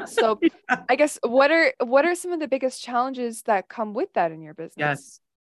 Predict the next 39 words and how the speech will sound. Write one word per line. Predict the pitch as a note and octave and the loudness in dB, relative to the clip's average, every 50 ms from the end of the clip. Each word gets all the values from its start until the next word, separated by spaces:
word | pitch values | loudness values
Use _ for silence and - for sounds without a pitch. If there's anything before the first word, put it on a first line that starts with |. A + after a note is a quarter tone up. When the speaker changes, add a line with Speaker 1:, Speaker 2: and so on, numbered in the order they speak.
| _ _ - | _ _ 0
Speaker 1:
Mm. | E3+ F3 F3+ F3+ F3+ F3+ F3 D#3+ D3+ C#3+ C3 _ _ _ _ _ _ _ _ _ _ _ | 4 6 6 8 8 8 6 6 2 -2 -8 _ _ _ _ _ _ _ _ _ _ _
Thank | - D#3+ F3 F3 | -8 -8 -6 -8
you | D#3+ | -6
for | - - C3+ | -6 -4 -4
asking | C3 C3 B2+ - - C3 | -4 -6 -8 -10 -12 -12
this | C3 B2+ B2+ - | -10 -12 -12 -12
question, | - A#2 A#2 - - - F3+ D#3 | -12 -12 -12 -12 -14 -14 -14 -14
'cause | D3+ D#3 | -10 -8
I | C#3+ C3+ | -8 -8
really | C3+ C#3 C3 C3+ C3+ | -6 -6 -6 -6 -8
wanted | C3 C3 B2+ B2+ B2 | -8 -8 -8 -8 -8
to | B2+ | -8
go | B2 B2+ B2+ B2 | -8 -8 -8 -8
into | A#2+ B2+ B2 | -8 -8 -10
this | B2+ B2+ - - | -10 -10 -12 -12
anyway. | C#3 C#3+ C3 B2+ A#2+ A#2+ A#2 A2+ | -12 -10 -8 -8 -8 -8 -10 -12
So | - - - - | -14 -14 -16 -14
thank | - C#3+ C3 B2+ B2+ A2+ | -10 -10 -10 -10 -10 -12
you. | B2 A#2 F#2 - | -12 -12 -12 -14
Speaker 2:
<laughs> | - _ _ _ _ _ - - | -16 _ _ _ _ _ -20 -18
Yeah. | C#4+ C#4 - - - A3+ - | -16 -16 -16 -18 -20 -6 0
Speaker 1:
You | A3 A3 | 2 4
know, | A3 G#3 G#3 G3+ G3 G3 | 6 6 6 6 4 4
I | G3+ G3+ G3 | 2 2 2
think | F3 F3+ - A#3 A#3 A3+ A3+ - - | 0 -2 -2 -2 -2 -2 -4 -4 -2
that, | G3+ F3+ F3 F3+ - | -2 -2 -2 -2 -2
first | A3+ A#3 A3+ - - | 0 0 0 -2 -4
of | F3 F#3 | -2 0
all, | F3 E3+ E3 | 0 0 0
for | - - F3 | 0 0 2
me | E3+ F3 F3 F#3+ G3 G3 | 4 4 4 4 2 -2
personally, | F3+ - - F3+ E3+ F3 - F3 E3 D#3+ D#3+ | -6 -6 -4 -4 -4 -2 -4 -4 -4 -4 -4
I've | D#3 E3 E3 D3+ | -4 -6 -6 -6
been | D#3+ D#3 | -6 -8
hiding | - - - D#3 C#3+ C#3+ C#3+ C3+ C3 C3+ C3+ - | -6 -4 -4 -4 -2 -4 -4 -6 -8 -10 -10 -10
my | - C3 C3 | -10 -10 -10
whole | C3 C#3+ C3+ B2+ B2 | -10 -8 -8 -8 -8
life. | A#2+ B2 A#2+ G#2 E2 E2+ - _ _ _ _ _ - - - - - _ | -6 -8 -8 -8 -10 -12 -14 _ _ _ _ _ -20 -20 -20 -20 -18 _
I'm | - E3 E3 D#3 D#3 D#3 D3+ D3 | -2 0 2 2 2 0 -2 -4